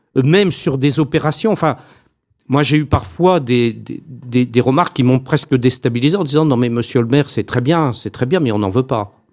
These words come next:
Et moi, je me souviens, je me souviens d'une discussion avec deux personnes. Je leur dis : « Mais vous, vous êtes arrivé il y a combien de temps sur Orléans ? »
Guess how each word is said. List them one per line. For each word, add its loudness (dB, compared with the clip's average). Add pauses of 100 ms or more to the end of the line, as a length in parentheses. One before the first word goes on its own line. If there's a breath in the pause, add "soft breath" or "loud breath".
(1160)
Et -2
moi, 4
je 0
me 4
souviens, 2
je -4
me 0
souviens 0
d'une -2
discussion -2
avec -4
deux 0
personnes. -6
Je -12
leur -4
dis : « -2
Mais 2
vous, 0
vous -4
êtes -4
arrivé 0
il -2
y 0
a -4
combien -4
de -4
temps -4
sur -8
Orléans ? » -8